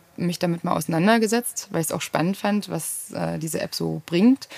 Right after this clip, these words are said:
Und, ähm, die macht's einem wirklich super leicht. Also die gibt so Tipps, ähm, für den Alltag, wo man auch was kriegt, ähm,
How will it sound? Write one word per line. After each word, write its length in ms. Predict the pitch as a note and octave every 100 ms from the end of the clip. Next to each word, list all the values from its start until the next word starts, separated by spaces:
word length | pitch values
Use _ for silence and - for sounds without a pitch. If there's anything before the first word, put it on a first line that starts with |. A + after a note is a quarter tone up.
| - - - -
Und, 400 | - F3 E3 -
ähm, 500 | - D#3+ D#3+ D#3 D#3 D#3
die 60 | F3
macht's 220 | F3 -
einem 120 | D#3+
wirklich 220 | D#3+ E3
super 240 | - E3 E3
leicht. 320 | E3+ D#3+ D#3
Also 120 | D#3
die 100 | D#3+
gibt 160 | F3 -
so 100 | G#3+
Tipps, 560 | - G3+ F#3 - - -
ähm, 480 | F3+ F3 E3+ E3+ F3
für 120 | F#3+
den 140 | F#3
Alltag, 640 | - E3 E3 - E3 D#3+ D#3+
wo 80 | F#3
man 160 | F3+
auch 100 | F3+ -
was 200 | F#3+ -
kriegt, 520 | - F3+ E3 - -
ähm, 400 | - E3 E3 D#3+